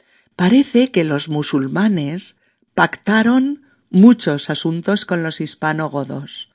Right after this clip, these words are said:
que habitaban la península. Abrieron fronteras comerciales con países árabes y europeos de entonces. Construyeron edificios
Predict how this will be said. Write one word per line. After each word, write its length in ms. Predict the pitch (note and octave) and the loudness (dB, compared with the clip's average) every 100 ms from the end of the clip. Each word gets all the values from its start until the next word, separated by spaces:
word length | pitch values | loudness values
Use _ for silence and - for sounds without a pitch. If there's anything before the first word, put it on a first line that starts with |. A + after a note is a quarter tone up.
| _ | _
que 220 | - D3 C3 | -6 -4 -4
habitaban 600 | C3 A#2+ C#3+ C#3+ D#3 E3 | -6 -6 -2 0 0 -2
la 140 | D#3 | -4
península. 720 | D#3+ G3+ C4 - C#3+ C3+ D#3 - _ _ _ _ _ - | -4 -4 -4 -8 -10 -10 -14 -20 _ _ _ _ _ 0
Abrieron 920 | D#3 D3 D#3+ F3 G3 A3 B3 C4 C4 | 2 2 2 2 4 6 6 4 0
fronteras 840 | - F3+ D#3 D#3 E3+ F#3+ G3+ G3+ | -2 0 0 0 0 2 0 0
comerciales 920 | G3+ F3 D3+ - F3 D#3+ F3+ G3+ A3+ | -2 -2 -2 0 2 2 4 4 2
con 200 | - F#3+ | 2 0
países 760 | E3+ D3+ D#3+ - F3+ F3 F3 - | 2 0 0 -2 0 0 0 0
árabes 600 | E3+ F3 F3+ G3+ G#3 G3+ | 0 0 0 2 0 0
y 140 | F#3 E3 | 2 2
europeos 760 | D#3 D3 C#3+ - F3+ A3+ D4 | 2 2 0 4 4 4 2
de 160 | - C#3 | -2 -2
entonces. 720 | C3+ D#3 G3 A3+ C#3+ C#3 - _ _ _ _ _ | -2 0 0 0 -6 -8 -16 _ _ _ _ _
Construyeron 1160 | F3+ E3+ E3 - D#3+ D#3+ E3 E3+ F#3 G3+ A3 A#3 | 4 4 0 0 0 2 2 4 2 2 0 0
edificios 960 | F#3 E3+ F3 - A#3 A#3 D4+ E4+ - | 0 0 -4 -2 -2 0 0 0 -6